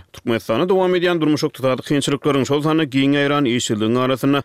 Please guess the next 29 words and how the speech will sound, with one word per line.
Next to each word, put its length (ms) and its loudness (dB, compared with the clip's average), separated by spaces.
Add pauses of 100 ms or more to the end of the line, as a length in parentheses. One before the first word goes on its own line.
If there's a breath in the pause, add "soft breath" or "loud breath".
soňky 280 -2
bir 120 2
hepdeniň 380 -2
dowamyny 480 0
şeýle 240 0
pajagaly 500 0
hadiseler 580 -2
barada 280 0 (100)
ikinji 380 0
gezek 240 -2
habar 280 -2
gelip 240 -2
gowşýar. 600 0
Birazdan 340 2
Azatlyk 400 -2
radiosynyň 500 0
habarçylary 380 0
Mary 200 2
welaýatyna 460 0
ýerli 320 2
ýaşaýjylary, 580 0 (140)
sadakalary 520 0
gatnaşýan 460 0 (100)
işan 260 -2
mowlalaryna 500 0
sargalanyp 480 -2
bu 160 2
welaýatda 400 0
hem 160 2